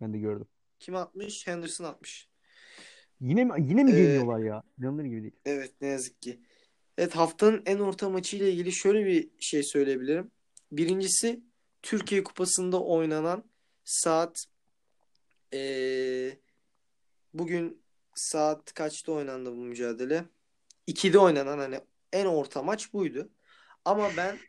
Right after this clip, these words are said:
Speaker 2: bu so-, bu soruya mecazi bir cevap vermek istiyorum.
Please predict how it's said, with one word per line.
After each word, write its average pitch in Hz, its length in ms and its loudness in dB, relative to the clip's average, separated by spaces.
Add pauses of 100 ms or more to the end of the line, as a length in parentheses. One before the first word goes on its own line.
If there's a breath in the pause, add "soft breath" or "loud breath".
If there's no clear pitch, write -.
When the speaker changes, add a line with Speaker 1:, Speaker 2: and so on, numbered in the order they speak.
(400)
Speaker 2:
bu 175 40 -16
so-, 185 380 -6
bu 202 60 -6
soruya 180 380 2
mecazi 156 520 -2
bir 208 60 -4
cevap 151 340 -2
vermek 120 280 -8
istiyorum. 127 480 -12